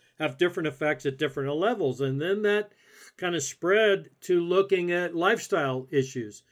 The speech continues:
And that brought in this whole concept of the Wim Hof method, you know, which is the idea that jumping in super cold water, <laughs> you know, taking an ice bath, kind of shocks the body a little bit. I know there are people now that have these tanks in their office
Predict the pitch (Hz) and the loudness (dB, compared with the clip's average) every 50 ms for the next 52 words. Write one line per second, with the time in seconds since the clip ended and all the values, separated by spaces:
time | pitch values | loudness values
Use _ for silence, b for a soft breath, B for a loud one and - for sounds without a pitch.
0 | b b b b b b b 147 147 151 151 151 156 165 175 196 202 202 151 131 | b b b b b b b -6 -6 -2 -2 0 2 2 2 2 2 0 -4 -12
1 | 135 135 127 143 160 160 165 170 170 165 165 160 160 160 160 156 147 151 143 139 | -12 -8 -4 0 2 4 4 4 4 2 2 2 2 0 0 -2 -2 -2 -4 -4
2 | - 156 160 160 160 147 - 156 156 156 147 151 143 131 - 151 143 143 143 160 | -4 -4 -2 -2 -2 -4 -4 -4 -4 -4 -4 -4 -6 -4 -4 -2 -2 -2 -2 -4
3 | 143 139 131 135 127 139 180 208 190 165 156 135 127 131 131 123 117 110 - 127 | -4 -4 -2 -2 -2 0 -2 -2 -2 -4 -6 -8 -8 -8 -10 -12 -12 -12 -12 -14
4 | 107 - _ b b b b b b b b b b 143 139 135 139 139 135 135 | -16 -16 _ b b b b b b b b b b -4 -2 -2 0 0 2 2
5 | 139 139 135 135 143 131 139 151 151 160 165 156 135 151 151 151 143 139 143 139 | 4 2 2 2 -2 -2 0 0 2 2 2 2 2 4 4 4 4 4 2 0
6 | 139 135 b b b b 101 - 175 180 196 196 214 196 196 180 175 165 151 135 | 0 -4 b b b b -4 0 0 2 2 4 4 4 4 4 2 0 -2 -4
7 | 135 - - 190 202 196 - 185 - - 170 175 170 165 151 135 135 139 143 151 | -8 -6 -4 -4 -4 -2 -2 -4 -4 -4 -2 -2 0 0 -2 -2 -2 0 0 0
8 | 160 185 202 214 220 196 - _ _ - 160 139 147 196 202 190 190 - 175 165 | 2 2 2 2 0 -2 -6 _ _ -6 -4 0 2 4 4 4 2 0 0 0
9 | 175 185 170 165 151 135 143 151 139 160 190 180 - - - 185 190 196 208 214 | 0 0 0 0 0 0 0 0 2 2 2 2 -2 -4 -2 0 2 2 2 2
10 | 226 208 - _ _ b b b b b b b b b - 185 180 165 135 131 | 0 -2 -6 _ _ b b b b b b b b b -4 -2 -2 -2 -4 -6
11 | - - - 185 170 175 190 190 - - - - 165 151 135 147 151 170 185 175 | -8 -4 -2 -2 -2 -2 -4 -8 -12 -14 -6 -4 -4 -2 0 0 0 2 2 2
12 | 151 131 110 101 104 _ _ - 135 135 139 135 131 127 120 127 127 127 127 120 | 2 2 2 0 -6 _ _ -4 -2 0 2 2 2 0 -2 -2 -4 -4 -4 -6
13 | b b b b 170 190 226 233 220 202 196 - - 214 196 180 190 180 185 190 | b b b b 0 2 4 4 4 4 4 2 2 0 2 2 2 2 2 2
14 | 214 226 202 180 160 170 180 175 151 165 165 139 - - - - 226 240 247 226 | 2 4 2 2 2 2 -2 -2 -2 -4 -6 -6 -8 -12 -8 -4 -2 0 0 0
15 | 165 131 - - - - 220 180 160 165 165 156 147 156 165 202 220 214 - 147 | -2 -4 -8 -14 -16 -12 -8 -6 -6 -4 -4 -2 -2 0 0 -2 -2 -2 -2 -2
16 | 139 135 135 - - | -2 -2 -4 -8 -18